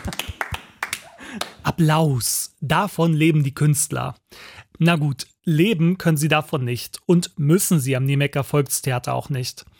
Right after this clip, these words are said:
Denn die Vereinsmitglieder engagieren sich ehrenamtlich als Schauspieler und Organisatoren des Theaters.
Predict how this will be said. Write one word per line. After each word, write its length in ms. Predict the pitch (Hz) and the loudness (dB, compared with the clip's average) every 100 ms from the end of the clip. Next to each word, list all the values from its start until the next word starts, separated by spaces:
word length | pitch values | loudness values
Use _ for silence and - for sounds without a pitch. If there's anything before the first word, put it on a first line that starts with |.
| - - - - | -20 -18 -20 -4
Denn 140 | 156 165 | 2 2
die 80 | 156 | 2
Vereinsmitglieder 920 | 175 - 220 - 208 190 196 180 170 | -2 0 -2 0 -2 -2 0 0 0
engagieren 400 | 160 165 165 165 | 0 0 2 0
sich 280 | 160 - - | 0 -4 -2
ehrenamtlich 800 | 160 151 131 127 127 131 123 - | -2 0 -4 -4 -6 -8 -8 -8
als 160 | 127 | -8
Schauspieler 560 | - 185 220 - 202 185 | -2 -2 -2 -4 -2 0
und 160 | 180 165 | 0 -2
Organisatoren 800 | 160 170 160 170 - 185 151 123 | 2 2 2 0 0 0 0 0
des 240 | 123 - | -2 -2
Theaters. 640 | 135 123 123 127 131 - | -4 -4 -4 -4 -6 -10